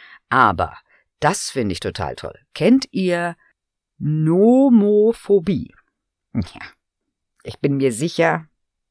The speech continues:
dreiundneunzig Prozent von euch haben Nomophobie.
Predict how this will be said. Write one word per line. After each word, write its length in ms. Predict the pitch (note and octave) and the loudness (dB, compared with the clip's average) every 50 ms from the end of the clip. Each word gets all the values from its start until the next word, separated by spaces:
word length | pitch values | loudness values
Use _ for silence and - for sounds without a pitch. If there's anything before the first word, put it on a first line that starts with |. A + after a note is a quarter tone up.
| _ _ _ _ _ _ _ - | _ _ _ _ _ _ _ -12
dreiundneunzig 960 | D3 C#3 C#3 D3+ D3+ C#3 C#3+ D#3 D#3 D3 C3 B2+ C3+ B2+ G#2 - - G2+ - | -8 -2 -2 2 4 4 4 4 4 2 0 0 0 -2 -4 -6 -8 -14 -14
Prozent 540 | - - A2+ G2+ - - A2 G#2 G2+ F#2 - | -6 -4 -4 -4 -2 -2 -2 -2 -2 -6 -8
von 200 | - - G#2 G2 | -6 -4 -4 -4
euch 400 | - - G2 G2 F2+ F2 - - | -2 -2 -2 -2 -2 -4 -6 -4
haben 560 | F#2 G2+ G2 F2 G2+ G2 F#2 E2 E2 G#2 _ _ _ _ _ _ _ _ _ _ _ _ _ _ | -2 -2 -2 -2 -4 -4 -6 -6 -8 -10 _ _ _ _ _ _ _ _ _ _ _ _ _ _
Nomophobie. 2000 | - G2+ A#2 C3 C#3+ D3 D3 D#3 E3 E3+ E3 E3+ F3 D#3+ D#3 D3+ D3 D3 D3+ D3+ D3 C#3+ C#3+ - - - - C#3 C#3+ C#3 C#3 C3 B2 A2 - F3+ F3+ C#3+ G#2 F#2 | -10 -8 -6 -4 -4 -2 2 4 4 4 4 4 2 0 -4 -6 -4 -2 0 2 2 0 0 -2 -8 -10 -2 0 2 2 2 0 -4 -2 2 2 2 2 0 -4